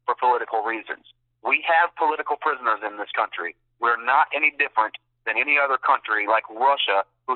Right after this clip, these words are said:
sends people to prison for political reasons. When you have people like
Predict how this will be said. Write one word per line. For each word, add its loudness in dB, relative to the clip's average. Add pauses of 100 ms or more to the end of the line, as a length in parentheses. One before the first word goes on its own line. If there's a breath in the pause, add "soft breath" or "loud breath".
sends -4
people 0
to 0
prison -4
for -6
political -2
reasons. -6 (340 loud breath)
When -4
you -8
have 0
people -2
like 2